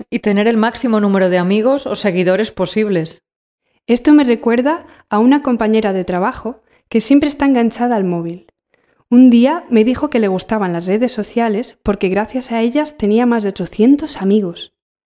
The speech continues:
Speaker 1: ¿Ochocientos amigos? ¡Qué barbaridad! Cuando haga una fiesta de cumpleaños,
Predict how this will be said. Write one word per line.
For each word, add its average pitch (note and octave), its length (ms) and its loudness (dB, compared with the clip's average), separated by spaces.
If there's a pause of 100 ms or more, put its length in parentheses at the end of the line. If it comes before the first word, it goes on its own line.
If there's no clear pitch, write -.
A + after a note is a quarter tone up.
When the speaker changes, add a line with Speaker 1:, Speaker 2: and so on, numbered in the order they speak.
(260)
Speaker 1:
¿Ochocientos A#3+ 680 0
amigos? D4 640 0 (120)
¡Qué A#3+ 120 0
barbaridad! D4+ 880 0 (560)
Cuando G3 280 0
haga G#3+ 120 0
una C4 180 -2
fiesta B3+ 340 -2
de A#3+ 140 2
cumpleaños, C4 840 0